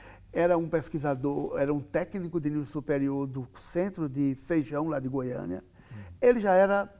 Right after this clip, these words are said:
Speaker 1: pesquisador, então eu fiquei como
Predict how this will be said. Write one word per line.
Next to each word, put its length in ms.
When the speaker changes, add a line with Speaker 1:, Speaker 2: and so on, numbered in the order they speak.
Speaker 1:
pesquisador, 640
então 320
eu 120
fiquei 680
como 400